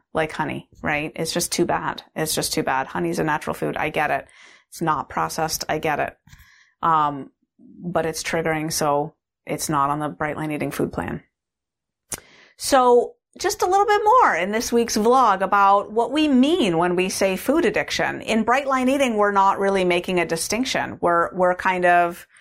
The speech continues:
we're like, "Yep, yep, food addiction. Yep, substance addiction, process addiction, all that," 'cause we gotta manage all of it, right? Doesn't matter to us. There's some of that in the mix and there's some of that in the mix, and we need, you know, a solution that's potent for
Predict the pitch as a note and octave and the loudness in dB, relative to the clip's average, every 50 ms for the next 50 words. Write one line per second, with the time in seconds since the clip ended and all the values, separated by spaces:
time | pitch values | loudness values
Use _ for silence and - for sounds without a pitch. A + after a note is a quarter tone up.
0 | - - - _ F#3+ G3 F#3+ F#3 F3 F3 - G#3 D#4 F4+ - _ _ _ _ _ | -20 -20 -10 _ 0 2 4 2 2 2 2 0 0 0 -2 _ _ _ _ _
1 | _ _ _ _ _ _ _ _ - - - - - _ - - A#3+ F4+ - - | _ _ _ _ _ _ _ _ -20 -20 -20 -20 -20 _ 2 4 4 4 2 -2
2 | _ _ _ _ - B3+ D4 - C4 G#3 G3 - - - F#3 D#3 - - - - | _ _ _ _ -8 -8 -4 -4 -2 -2 -2 -2 0 -2 -2 -2 -2 -6 -12 -18
3 | _ _ _ _ _ _ - F3+ F#3+ C#4+ - - _ _ _ _ _ - - F3+ | _ _ _ _ _ _ -2 0 0 0 0 -4 _ _ _ _ _ -4 -2 -2
4 | F3+ G3 - - A#3 A#3+ A#3+ B3 A3+ A#3+ B3 A#3+ - - C#4 C#4 D4+ E4+ - - | -2 -2 -2 -2 -2 0 0 0 0 0 0 0 0 0 0 0 -2 -4 -2 0
5 | F#3+ F#3+ - - E3+ - - D#3+ D#3 D#3 D3+ - - D3 C3+ - F3 - _ _ | 0 0 0 -4 -6 -4 -4 -2 -2 -2 -4 -2 -4 -6 -6 -6 -12 -14 _ _
6 | - G3+ A#3 C#4 C4+ A3+ F3 D3 - - - - B3 A#3+ A#3 A3+ B3+ A#3+ A#3+ A#3+ | 0 4 4 4 4 4 2 2 0 -6 -4 0 0 2 2 2 4 4 4 4
7 | A#3 A3 A3 A3+ A#3+ A#3 G#3+ F3+ F#3+ G#3 B3+ B3 F3+ D#3 B2+ - - E3 E3+ F3 | 4 2 2 0 2 2 0 2 2 2 2 2 0 -4 -6 -10 -4 0 0 0
8 | G3 F#3 - A3 A3 B3+ G#3+ G3 G3 A3+ A#3+ A3 F#3+ F#3 - - - A3+ F3 D#3 | 0 0 0 0 0 0 0 0 0 2 2 0 0 0 0 2 2 2 2 0
9 | F#3 - - - - - _ _ _ - - _ _ _ _ _ _ - F#3+ F#3 | -2 -6 -10 -14 -14 -16 _ _ _ -20 -20 _ _ _ _ _ _ 2 2 2
10 | F3+ - - A#3 A3 G#3+ G3+ G#3 G#3 A#3+ C4 B3+ C4 C4 C4+ C4 C4+ D4+ D#4 - | 2 2 0 0 0 2 2 4 4 4 2 0 0 2 2 4 4 2 2 2
11 | - - G#3 G3 G3 F#3+ G3 G3 - A#3+ A3+ G#3+ G#3 A3+ B3+ C4 - C3+ F3+ F3+ | 2 2 2 4 4 2 2 2 0 0 2 2 2 4 2 2 0 -2 -2 -2
12 | F3+ F3 E3+ D#3+ F3 F#3 - - - - - F#3+ F#3 F#3 F#3 G3 G#3+ A3 G#3+ G#3+ | -2 0 2 2 0 0 -2 -6 -8 -4 -4 -2 -2 2 2 2 2 4 2 2
13 | G#3 G#3 G#3 G#3 B3+ - - - - - - - - G3 G#3 F#3+ F3 E3+ F3 E3+ | 2 2 2 0 -2 -8 -12 -20 -20 -20 -14 -4 0 2 2 4 4 2 2 2
14 | - G#3 G3+ - - F#3 F3+ F3+ G3+ D4+ E4 - - D3+ C#3+ D#3 E3+ F3 F3 E3+ | 0 -2 -2 0 0 0 2 4 2 2 2 0 -2 -2 -2 -2 0 0 0 0
15 | - - - - A#3+ A#3 E3 E3+ F#3 F3 F#3+ - - - - F#3+ F#3 F3+ F3+ F3+ | -4 -8 -2 0 0 0 0 -2 -4 -6 -4 -6 -8 -4 2 4 6 6 6 6
16 | F3+ | 4